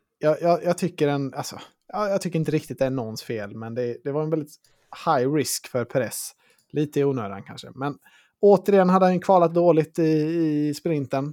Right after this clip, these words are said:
Eh, han kom väl till Q tre där, men jag tror han kvalade nia, eh,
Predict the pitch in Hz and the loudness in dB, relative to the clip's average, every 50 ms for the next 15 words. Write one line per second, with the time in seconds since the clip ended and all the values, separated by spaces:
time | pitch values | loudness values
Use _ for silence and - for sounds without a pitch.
0 | - _ _ _ - - - 127 120 139 156 - 180 151 131 127 - 135 - 170 | -12 _ _ _ -20 -18 -16 -14 -10 -10 -6 -4 -4 -4 -4 -6 -10 -6 -2 0
1 | 170 170 165 - 143 147 147 135 127 127 - 147 127 117 - 151 147 143 139 131 | 0 0 0 -2 0 0 0 0 -2 -4 -4 -6 -8 -2 0 2 2 2 2 0
2 | 135 135 135 135 143 156 151 131 117 110 107 107 117 - _ _ _ _ _ _ | -2 -4 -2 -2 -2 -4 -6 -8 -10 -8 -6 -6 -8 -8 _ _ _ _ _ _
3 | _ _ _ _ _ _ - - 139 - - 117 | _ _ _ _ _ _ -14 -14 -14 -12 -12 -12